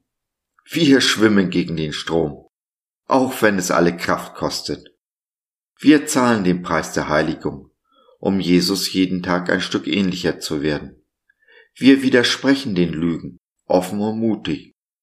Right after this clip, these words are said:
wo immer diese uns entgegentreten. Du und ich sind einzigartig. Es gibt keinen anderen, der so wäre wie du oder ich.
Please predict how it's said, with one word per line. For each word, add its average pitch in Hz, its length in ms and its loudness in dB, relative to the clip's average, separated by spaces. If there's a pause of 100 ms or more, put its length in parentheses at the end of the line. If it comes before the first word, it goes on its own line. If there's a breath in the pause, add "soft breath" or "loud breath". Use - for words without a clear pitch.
(280)
wo 92 160 6
immer 85 320 2
diese 87 400 -6
uns - 540 -10
entgegentreten. - 1120 -6 (1700)
Du 170 200 6
und 143 140 4
ich 135 260 2
sind 98 200 -2
einzigartig. - 1000 -6 (460)
Es - 220 -10
gibt 135 260 -2
keinen 127 260 0
anderen, 113 520 -2
der 95 180 2
so 80 240 -4
wäre 92 340 0
wie 90 160 -4
du 85 520 -4
oder 95 280 -2
ich. - 480 -6